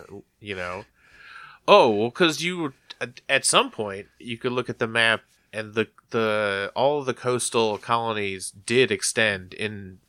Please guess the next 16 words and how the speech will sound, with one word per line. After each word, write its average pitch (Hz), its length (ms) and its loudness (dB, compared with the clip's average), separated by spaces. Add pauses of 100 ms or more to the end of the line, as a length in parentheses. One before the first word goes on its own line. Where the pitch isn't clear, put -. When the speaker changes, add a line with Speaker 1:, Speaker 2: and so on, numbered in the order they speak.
(500)
Speaker 2:
uh, 87 520 -10 (120)
perpetuity 95 640 -4 (180)
west. 92 460 -8 (240)
Speaker 1:
<laughs> - 160 -4 (480)
Speaker 2:
They 104 160 0
just, - 400 -2
they're 104 180 4
like, 92 380 -2
"And 143 480 2 (100)
whatever's 127 840 8
Speaker 1:
And 113 120 4
Speaker 2:
over 214 140 4
Speaker 1:
the 202 60 2
Speaker 2:
there." 170 80 4
Speaker 1:
rest. 92 500 2
<laughs> - 60 -8